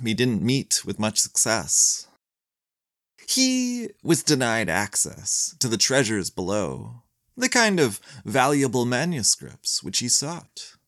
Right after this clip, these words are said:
and the glorious scraps there among them. A note of congratulations on the opening of a perfumery,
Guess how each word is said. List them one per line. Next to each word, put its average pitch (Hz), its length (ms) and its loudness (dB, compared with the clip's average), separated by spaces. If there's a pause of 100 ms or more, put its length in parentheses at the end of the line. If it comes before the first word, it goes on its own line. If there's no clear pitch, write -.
(320)
and 247 160 -2
the 277 60 0
glorious 247 580 0
scraps - 800 -4
there 117 240 0
among 101 380 -4
them. - 320 -16 (800)
A 226 80 -4
note 269 260 4
of 220 220 0 (160)
congratulations 165 1400 -2
on 113 120 0
the 113 140 4
opening 113 480 2
of 98 100 -4
a 104 60 -4
perfumery, 139 840 -4